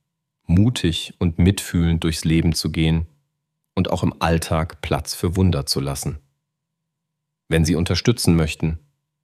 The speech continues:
Tom Michel, können Sie das Buch über den Amazon-Link kaufen, den ich in der Podcast-Beschreibung angegeben habe.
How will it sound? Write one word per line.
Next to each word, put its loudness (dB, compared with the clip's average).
Tom 2
Michel, 0
können 2
Sie 2
das 0
Buch 0
über 0
den 0
Amazon-Link 0
kaufen, 0
den 0
ich -2
in -2
der -2
Podcast-Beschreibung -4
angegeben -2
habe. -6